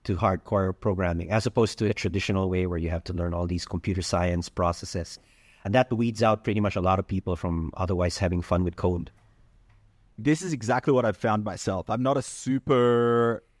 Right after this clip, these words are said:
Speaker 2: patient or detail-oriented person, but I'm excited about the things that you can make code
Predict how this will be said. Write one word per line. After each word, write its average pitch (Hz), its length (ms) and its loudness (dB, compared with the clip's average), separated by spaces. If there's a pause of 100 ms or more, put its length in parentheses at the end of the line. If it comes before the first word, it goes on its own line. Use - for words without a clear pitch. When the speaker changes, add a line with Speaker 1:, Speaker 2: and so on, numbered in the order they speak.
(180)
Speaker 2:
patient 175 720 -2
or 113 80 0
detail-oriented 131 1160 0
person, 175 480 -2 (220)
but 123 120 2
I'm 120 100 2
excited 135 520 0
about 107 300 0
the 107 60 -8
things 107 320 0
that 107 120 2
you 101 100 -2
can 101 140 0
make 98 240 0
code 95 360 0